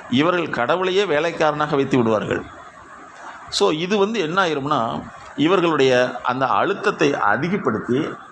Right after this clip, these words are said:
அது மிகப்பெரும் ம-, உயிர்கொள்ளும் நோயாக உருமாறி விடுகிறது. ஆகவே இந்த ஒற்றை தலைவலி உள்ளவர்கள் பெரும்பாலும் தனக்குள் சுய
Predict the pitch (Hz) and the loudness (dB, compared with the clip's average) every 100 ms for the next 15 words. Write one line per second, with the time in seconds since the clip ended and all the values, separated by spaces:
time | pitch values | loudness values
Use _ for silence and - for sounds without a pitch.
0 | - 135 139 127 127 196 202 170 151 - | -6 0 2 2 2 2 2 -2 -2 0
1 | 127 123 117 - - - - - - 131 | 2 2 -2 -6 -14 -18 -16 -18 -4 0
2 | 170 220 202 165 160 127 131 135 127 139 | 0 0 -2 -2 -2 0 2 4 2 0
3 | - 135 143 143 131 120 110 107 101 110 | 0 0 2 2 2 0 0 0 2 0
4 | 90 - - - - - 135 156 143 127 | -2 -6 -18 -18 -8 -4 -2 -2 -2 -2
5 | 185 - 139 135 120 - 123 120 220 185 | -4 -2 2 4 4 2 0 2 4 4
6 | 143 - - - 131 131 139 135 143 123 | 2 -6 -10 -2 0 2 2 0 0 2
7 | 120 117 107 175 - 127 170 170 123 113 | 4 4 2 0 0 2 2 2 2 2
8 | 147 277 - - - 123 151 180 147 185 | 0 -6 -10 -16 -6 -2 -2 0 2 2
9 | - - 147 | -2 0 4